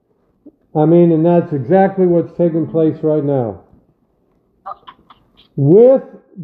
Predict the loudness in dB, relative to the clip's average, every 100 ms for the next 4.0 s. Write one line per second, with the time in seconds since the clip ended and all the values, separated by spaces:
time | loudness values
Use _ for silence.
0 | -6 -2 -2 -2 -2 0 -2 -2 -2 -4
1 | -8 -12 -18 _ _ _ _ _ _ _
2 | _ _ _ _ _ _ _ _ _ -4
3 | 0 4 4 6 4 2 0 -2 -4 -8